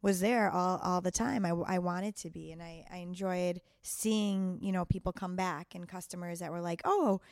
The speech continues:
wow, this is great Italian food. We've been looking for good Italian food in L A." And I'm like, "Cool, come back next Saturday." And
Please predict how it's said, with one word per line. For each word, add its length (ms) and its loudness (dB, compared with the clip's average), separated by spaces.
wow, 280 2
this 160 -6
is 100 -8
great 200 2
Italian 360 -2
food. 160 2
We've 120 0
been 120 2
looking 280 2
for 100 -2
good 160 2
Italian 420 0
food 240 0
in 120 0
L 160 0
A." 220 -2
And 100 -4
I'm 100 -4
like, 160 -4
"Cool, 260 8
come 160 4
back 200 0
next 200 -6
Saturday." 540 2
And 180 0